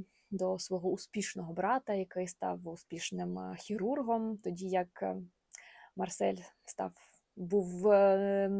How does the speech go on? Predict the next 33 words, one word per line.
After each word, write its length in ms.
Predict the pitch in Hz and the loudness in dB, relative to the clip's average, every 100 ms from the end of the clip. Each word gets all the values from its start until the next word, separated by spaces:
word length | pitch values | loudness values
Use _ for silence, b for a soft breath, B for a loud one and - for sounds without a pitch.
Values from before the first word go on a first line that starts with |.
| 202 208 202 _ _ _ | 0 -2 -6 _ _ _
тим 240 | 294 285 | -2 0
сином, 560 | 254 - 269 262 247 226 | -2 0 0 0 0 0
якого 320 | 208 208 208 | -2 0 0
просто 360 | 196 202 - - - | 0 -2 -4 -6 -2
обожнювала 800 | 196 180 180 175 175 175 175 | 2 6 6 4 -4 -8 -6
мама, 440 | 170 220 285 220 226 B B B B _ | -4 -4 -2 -2 -4 B B B B _
але 540 | - 233 247 233 233 220 | -2 2 6 8 8 4
в 40 | |
якого 300 | 208 - 202 | -2 -2 -6
були 220 | 190 190 | -2 -2
досить 280 | 180 180 - | -2 -4 -6
такі, 280 | - - 190 175 _ 190 | -10 -8 -8 -10 _ -8
е, 100 | 190 | -8
складні 340 | - 214 185 | -2 -2 -2
стосунки 500 | 180 180 - 185 175 | -4 -4 -4 -4 -8
з 60 | 170 | -4
батьком, 480 | 214 262 - 196 | -4 -4 -4 -4
який, 460 | 190 - 208 208 202 | -4 0 0 0 2
е, 260 | 196 190 185 | 2 2 0
не 140 | 185 | -2
розумів, 420 | 185 180 190 208 | -6 -4 -4 -4
чим 240 | - 190 185 | -6 -6 -4
він 100 | 180 | -6
взагалі 320 | 175 180 185 | -6 -6 -4
займається 540 | 180 196 190 - - | -2 -2 -2 -6 -10
в 20 | |
цьому 280 | - - 180 | -16 -12 -10
житті. 360 | 175 180 - 262 | -10 -12 -8 -6
Йому 200 | 202 180 | -4 -4
здавалося, 460 | 180 196 - - | -2 -2 -2 -8
що 180 | 185 - | -12 -10
він 160 | 185 185 | -10 -6
просто 480 | - 196 - - | -4 -4 -6 -10